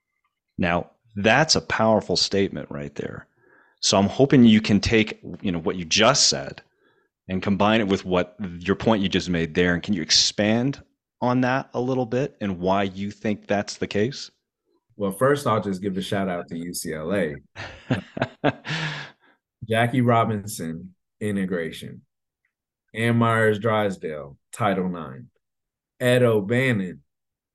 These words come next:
Speaker 2: N I L. And through the Alston case, not only did it give us back our N I L rights, but it also said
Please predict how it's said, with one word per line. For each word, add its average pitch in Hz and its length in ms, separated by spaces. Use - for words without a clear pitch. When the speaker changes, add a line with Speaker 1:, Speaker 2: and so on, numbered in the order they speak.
Speaker 2:
N 107 180
I 90 280
L. 76 240
And 95 500
through 143 220
the 131 80
Alston 92 460
case, 80 520
not 131 240
only 110 280
did 85 340
it 98 240
give 95 160
us 82 160
back 85 320
our 73 100
N 82 160
I 73 100
L 117 100
rights, 73 460
but 90 140
it 90 240
also 101 400
said 76 460